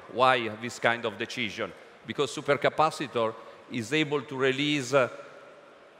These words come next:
the same power, but with three weight, uh, f-, uh, three times less weight in the application. And this is fundamental for packaging and also for the performance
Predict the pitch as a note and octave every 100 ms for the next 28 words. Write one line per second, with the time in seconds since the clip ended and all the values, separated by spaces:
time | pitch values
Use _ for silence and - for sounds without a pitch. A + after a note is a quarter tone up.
0 | - - A2+ - - F3 F3 D#3 D#3+ E3+
1 | E3+ F#3 - - - C3+ B2+ B2 D3+ A#2
2 | - - D#3+ D3 D3+ D#3 D3 - A#2+ -
3 | - C3+ B2+ - - C#3+ C#3+ A#2+ C#3 C3
4 | C3 C3+ C#3+ C#3 C#3 B2+ A2+ A#2+ A2 B2
5 | B2 C#3 B2 - G2 F#2+ A2+ C3 C#3 B2
6 | C3 B2+ B2+ C#3 C#3 C#3 - A#2+ A2+ C#3+
7 | C#3+ D#3 A#2+ A#2 G2 F2 - - A#2+ A#2+
8 | C3+ C3 C3 - A#2+ A#2 A#2 A2 - C#3
9 | B2 A2